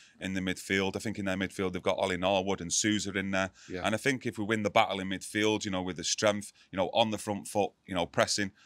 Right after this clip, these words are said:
Speaker 1: I think we do win the game. All we don't need is in the first fifteen, twenty minutes for their crowd to be given any encouragement whatsoever, because Sheffield United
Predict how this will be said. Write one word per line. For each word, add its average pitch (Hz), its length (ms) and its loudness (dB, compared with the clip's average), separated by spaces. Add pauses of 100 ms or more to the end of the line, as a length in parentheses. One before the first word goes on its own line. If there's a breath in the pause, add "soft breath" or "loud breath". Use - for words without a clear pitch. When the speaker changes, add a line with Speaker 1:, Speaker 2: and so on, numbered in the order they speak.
(120)
Speaker 1:
I 92 60 -14
think 113 200 -2
we 98 60 -2
do 101 220 4
win 98 160 0
the 90 80 0
game. 98 360 2 (300)
All 117 160 6
we 107 80 -2
don't 101 240 2
need 90 220 -2
is 87 100 -4
in 92 120 -4
the 90 40 -6
first 95 320 -2
fifteen, 95 340 -4
twenty 98 300 0
minutes 85 400 -4 (340 soft breath)
for 95 100 -8
their 95 200 6
crowd 95 360 2
to 87 100 -8
be 82 100 -6
given 87 300 -6 (100)
any 110 220 2
encouragement 98 680 -4
whatsoever, 92 600 0
because 87 320 -6
Sheffield 107 340 0
United 98 460 -2